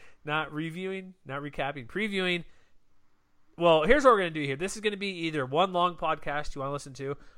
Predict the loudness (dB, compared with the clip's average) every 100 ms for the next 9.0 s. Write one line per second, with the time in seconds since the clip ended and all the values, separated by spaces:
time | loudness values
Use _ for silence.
0 | -18 -18 -6 2 4 4 0 -4 -4 -2
1 | -4 -4 -6 -10 -6 -6 -8 -10 -10 -8
2 | -10 -10 -12 -12 -8 -8 -6 -4 -4 -6
3 | -6 -8 -8 -10 -12 -14 -18 -16 -10 -8
4 | -4 -4 -2 0 -2 -4 -10 -6 -4 -2
5 | -2 0 0 -2 -4 -4 -8 -10 -6 -4
6 | -4 -2 -2 -2 -8 -8 -4 -4 -4 -6
7 | -8 -10 -10 -12 -14 -18 -16 -16 -16 -20
8 | -20 -20 -20 -20 -16 -8 -2 0 0 -2